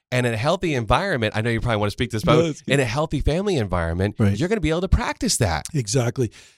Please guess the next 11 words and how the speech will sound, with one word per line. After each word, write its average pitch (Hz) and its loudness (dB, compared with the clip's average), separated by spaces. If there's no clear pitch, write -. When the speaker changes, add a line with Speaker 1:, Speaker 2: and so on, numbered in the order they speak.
Speaker 2:
This 180 2
is 196 2
so 175 2
vital, 131 0
Speaker 1:
Yeah. 190 0
Speaker 2:
Pastor 123 0
Kurt, 131 0
because 127 0
when 151 0
we 151 0
see 156 0